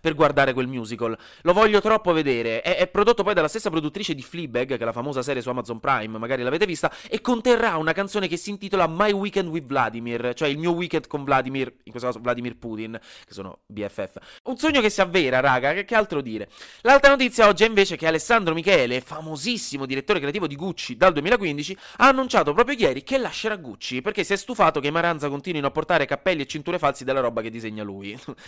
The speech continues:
No, scherzo, semplicemente si sono separati per la necessità di un cambio creativo dentro Gucci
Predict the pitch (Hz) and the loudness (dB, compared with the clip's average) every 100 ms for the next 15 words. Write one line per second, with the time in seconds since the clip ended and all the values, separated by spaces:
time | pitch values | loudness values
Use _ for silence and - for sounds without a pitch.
0 | - 92 104 - - - 156 135 180 220 | -20 -12 -14 -14 -10 0 2 2 0 0
1 | 214 196 165 151 156 156 147 170 170 156 | 0 0 -2 -4 -2 -2 -2 4 6 4
2 | 139 143 147 165 180 175 - 180 151 143 | 2 2 2 0 -4 -6 -6 2 2 2
3 | 139 160 147 151 135 208 185 131 110 135 | -2 -2 0 -2 -4 -2 0 0 -2 -8
4 | 123 139 131 123 - | -6 -8 -8 -8 -10